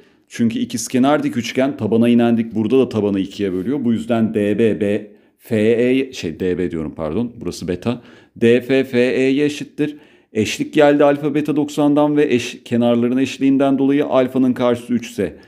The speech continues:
yine üç, beta'nın karşısı beş ise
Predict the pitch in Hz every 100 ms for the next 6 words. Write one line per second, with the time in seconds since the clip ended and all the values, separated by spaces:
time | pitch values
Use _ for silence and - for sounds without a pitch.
0 | _ - 98 139 147 156 - - _ _
1 | _ _ - _ - 101 135 143 143 131
2 | 120 120 113 - - 98 131 - - 143
3 | 156